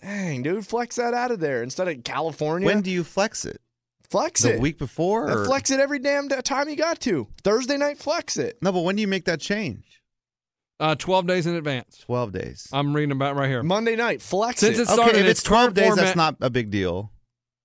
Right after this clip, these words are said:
Speaker 2: But if you did it, like, the day before, I mean, that's like, what? Okay, well, we had our day all scheduled out, but I guess now we gotta just chill for five hours.
Speaker 1: <laughs>
Speaker 2: That's gotta be tough.
Speaker 1: True. No, day before, yes. But, dude,
Speaker 2: <laughs>
Speaker 1: anybody can handle a
Speaker 2: Twelve
Speaker 1: sch-
Speaker 2: days, I get that.
Speaker 1: Yeah, you can handle a schedule change twelve days out.
Speaker 2: Yes.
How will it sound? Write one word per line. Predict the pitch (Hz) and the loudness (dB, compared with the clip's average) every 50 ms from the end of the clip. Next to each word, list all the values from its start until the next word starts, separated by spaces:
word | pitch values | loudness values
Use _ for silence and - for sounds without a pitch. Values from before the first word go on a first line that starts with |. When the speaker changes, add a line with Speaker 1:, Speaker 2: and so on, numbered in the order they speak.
| _ _ _ _ _ _ | _ _ _ _ _ _
Speaker 2:
But | 135 135 | 0 0
if | 139 135 | 0 0
you | 139 | 0
did | 117 151 185 | 0 2 0
it, | 214 165 | 0 0
like, | 127 135 127 - - _ _ _ | 0 -2 -2 -4 -6 _ _ _
the | 110 117 | -4 -2
day | 107 98 123 135 151 | 0 0 0 2 2
before, | 143 131 - - 120 117 117 135 151 175 - - | 2 0 -2 -2 -4 -2 0 0 0 -2 -2 -4
I | - | -4
mean, | 107 107 101 104 | -2 -2 -2 -2
that's | 110 117 120 - - | -2 -2 -4 -4 -2
like, | 92 80 76 - - _ _ | -2 -2 -4 -4 -8 _ _
what? | - - - 180 170 - _ _ _ _ _ _ _ _ _ _ _ _ | -2 -2 -2 -2 -2 -6 _ _ _ _ _ _ _ _ _ _ _ _
Okay, | 123 135 143 - 139 131 | -4 -4 -2 -2 -2 0
well, | 131 123 104 | 0 0 0
we | 101 104 | 0 0
had | 123 135 131 | 2 2 2
our | 127 113 | 2 2
day | 123 135 139 | 2 2 4
all | 139 135 139 | 4 2 2
scheduled | 123 - - 151 135 127 131 143 | 0 0 -2 -2 0 2 2 2
out, | 151 143 131 107 | 4 2 2 2
but | 110 | 0
I | 107 | 0
guess | 107 120 117 131 | 0 -2 -2 0
now | 127 127 131 | 0 0 0
we | 131 127 | 0 0
gotta | 131 127 123 | 0 0 0
just | 110 120 107 - | -2 -4 -6 -4
chill | - - 143 139 | 0 0 0 0
for | - 110 98 | 0 -6 -4
five | - 101 95 95 95 | 0 0 0 0 0
hours. | 95 95 101 107 113 110 - - _ _ | 0 0 0 -2 -2 -6 -10 -16 _ _
Speaker 1:
<laughs> | - _ 123 127 139 - - 120 123 123 - - 123 120 - - 117 117 - | -16 _ -8 -8 -8 -8 -8 -10 -10 -10 -10 -10 -12 -12 -10 -10 -12 -8 -4
Speaker 2:
That's | - 117 - | -6 -4 0
gotta | - 165 160 | -2 -2 -2
be | 175 | -2
tough. | - - 214 240 311 - - - - - - 202 - | 0 0 0 0 0 -4 -6 -10 -14 -16 -18 -16 -10
Speaker 1:
True. | - - 214 202 160 135 - | -4 -2 0 0 0 -2 -2
No, | 185 214 196 143 | -2 -2 -2 -2
day | 135 156 180 185 | -2 -2 -2 -2
before, | 160 147 - 170 147 131 | -2 -2 -2 -2 0 0
yes. | 127 139 139 131 175 - - | 0 0 2 2 2 2 2
But, | 143 139 147 | 2 0 2
dude, | 190 190 - - | 0 -2 -2 -2
Speaker 2:
<laughs> | |
Speaker 1:
anybody | 220 240 247 233 170 175 165 151 | -2 0 0 0 0 -2 -2 -2
can | 131 151 135 | -4 -4 -4
handle | 135 151 151 185 | -4 0 2 4
a | 196 | 4
Speaker 2:
Twelve | 220 202 | 4 4
Speaker 1:
sch- | 175 | 4
Speaker 2:
days, | 196 196 196 190 156 | 2 2 2 2 0
I | 160 151 | -2 0
get | 123 113 107 - | 0 -2 0 0
that. | - 87 220 | 0 0 0
Speaker 1:
Yeah, | 156 | 0
you | 123 123 160 156 | -2 -4 -6 -4
can | - 220 | -2 -2
handle | 185 170 175 170 147 | -2 -2 0 -2 -2
a | 120 | -2
schedule | - - - 151 143 131 127 | -4 -4 -2 -2 -2 -2 -4
change | 110 123 120 107 104 - | -6 -4 -6 -6 -6 -6
twelve | - - - 127 117 104 | -6 -2 -2 -2 -2 -2
days | 104 101 95 98 | -4 -4 -4 -4
out. | 98 90 87 - _ | -6 -8 -10 -10 _
Speaker 2:
Yes. | 107 107 101 - - - - | -4 -2 -2 -4 -6 -10 -12